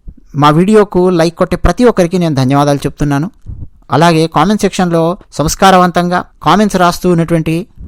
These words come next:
ప్రతి ఒక్కరికి, రెగ్యులర్గా ఇంటరాక్ట్ అవుతున్నటువంటి ప్రతి ఒక్కరికి నేను ధన్యవాదాలు చెప్తూ ఉన్నాను. ఒకసారి స్క్రీన్ మీద ఈ కామెంట్ చూడండి.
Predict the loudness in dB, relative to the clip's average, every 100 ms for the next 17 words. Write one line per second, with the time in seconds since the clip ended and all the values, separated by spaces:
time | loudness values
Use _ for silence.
0 | -6 -4 2 2 2 -2 -2 -4 -2 0
1 | 0 0 -2 -2 -2 -2 -2 -4 -2 -2
2 | -2 0 2 2 0 -2 0 2 2 2
3 | 0 -4 -10 -12 -14 -18 -20 -20 -20 -14
4 | -6 0 2 2 0 -8 _ -16 -6 -2
5 | 0 0 2 2 0 -4 _ -8 -2 2
6 | 2 2 0 2 2 0 -2